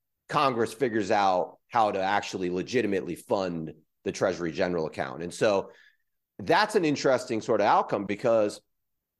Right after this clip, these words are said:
you get into all sorts of legal outcomes where, like, technically in nineteen eighty-one, the,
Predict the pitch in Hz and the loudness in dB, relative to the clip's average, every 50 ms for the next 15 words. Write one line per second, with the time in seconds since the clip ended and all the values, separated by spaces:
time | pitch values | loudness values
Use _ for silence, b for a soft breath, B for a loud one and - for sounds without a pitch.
0 | _ _ _ _ _ _ 117 113 123 160 170 165 160 143 131 - - 123 143 156 | _ _ _ _ _ _ -6 -2 0 2 2 4 4 2 2 0 0 0 2 2
1 | 156 143 - - - 151 151 156 151 156 - - - 123 110 104 101 98 95 85 | 2 2 0 -2 -2 0 2 2 2 0 -4 -10 -6 -2 -2 0 0 -2 -4 -6
2 | - - - _ _ _ _ _ _ _ 98 113 147 156 117 127 110 101 98 98 | -8 -14 -20 _ _ _ _ _ _ _ -2 0 0 2 2 2 2 2 2 2
3 | 98 95 - - 104 92 92 92 101 110 107 104 101 95 90 B B B B B | 2 0 0 -2 -4 -4 -2 0 0 2 2 2 2 0 -2 B B B B B
4 | - 120 120 123 139 175 185 185 185 160 - 143 135 123 120 117 110 107 113 123 | -2 0 0 0 0 -2 0 0 -2 -2 0 0 0 2 2 0 0 0 0 0
5 | 135 135 135 - 123 120 107 101 98 107 131 147 143 135 127 113 107 101 101 b | 0 0 0 0 0 0 0 0 0 2 2 4 4 4 4 2 0 -2 -6 b
6 | b b b b _ _ - 120 120 113 107 104 104 101 98 98 - - | b b b b _ _ -2 0 2 2 2 2 2 0 -2 -2 -4 -6